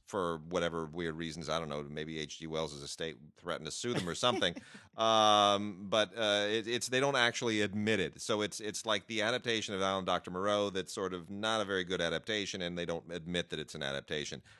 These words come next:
Speaker 1: Uh, in any case, the, um, it's just about, you know, it's, it's animal heads on people. That's what it is. Um,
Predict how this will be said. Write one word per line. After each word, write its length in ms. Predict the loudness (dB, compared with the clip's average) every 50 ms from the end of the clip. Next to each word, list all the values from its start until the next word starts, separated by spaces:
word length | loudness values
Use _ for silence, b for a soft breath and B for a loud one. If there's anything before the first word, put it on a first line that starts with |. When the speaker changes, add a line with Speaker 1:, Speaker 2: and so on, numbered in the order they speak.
| B B B B B
Speaker 1:
Uh, 540 | 4 6 8 8 8 8 8 8 6 6 6
in 300 | 4 2 2 0 2 2
any 160 | 2 2 2 2
case, 320 | 2 2 2 2 0 -4 B B B B B
the, 400 | -8 -4 0 2 4 4 4 4
um, 480 | 4 6 6 6 6 4 2 -4 -6 -10 -8
it's 280 | -6 -4 -4 -2 -4 -4
just 180 | -2 -2 -2 -2
about, 240 | -2 -4 -4 -2
you 80 | -2 -2
know, 160 | -2 -2 -4 -6
it's, 100 | -10 -8
it's 160 | -8 -8 -6 -4
animal 320 | -2 -2 0 0 0 -2
heads 240 | -2 -2 -4 -2 -4
on 140 | -6 -6 -6
people. 400 | -8 -10 -10 -8 -10 -12 -12 -8
That's 200 | -6 -6 -6 -4
what 100 | -4 -4
it 100 | -4 -2
is. 200 | -2 -4 -4 -4 B B B B B B 0
Um, 580 | 4 6 6 8 8 6 6 4 0 -6 -8